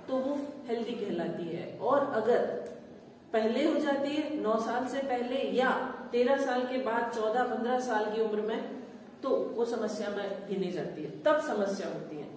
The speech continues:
इस पीरियड के दौरान और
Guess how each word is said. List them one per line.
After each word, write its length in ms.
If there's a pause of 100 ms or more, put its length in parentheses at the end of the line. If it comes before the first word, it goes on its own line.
(600)
इस 340 (280)
पीरियड 340
के 80
दौरान 280
और 600